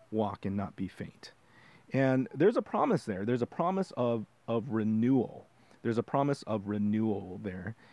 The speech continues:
And what I wanted to encourage you about is this. You know, we're in ministry because we, we care about,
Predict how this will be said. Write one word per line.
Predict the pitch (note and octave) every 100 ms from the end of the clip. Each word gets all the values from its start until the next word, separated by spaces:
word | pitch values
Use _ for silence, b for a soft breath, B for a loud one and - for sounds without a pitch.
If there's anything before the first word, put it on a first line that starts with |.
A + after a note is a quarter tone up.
| b -
And | B2+ B2+ B2+ A2+ _ _ _ -
what | D3+ F3+
I |
wanted | C#4 B3 F#3
to | - B2
encourage | A2 - G#2+ G#2 F#2+
you | F2
about | F2+ - - -
is | F#2+ G2
this. | - - - - _ _ _ _ _ b b b b
You | C#3
know, | D3+ D3 - _ _ _ _ _ _ _ _ _ _ _ _ _ _ -
we're | C#3+ C#4+
in | F#3+
ministry | C#3+ C#3+ D#3 C#3
because | A#2+ A#2 - G#2+
we, | A2+ A2
we | A#2
care | G#2+ - A#2 B2+ B2 -
about, | G#2+ G2 G2+ G2+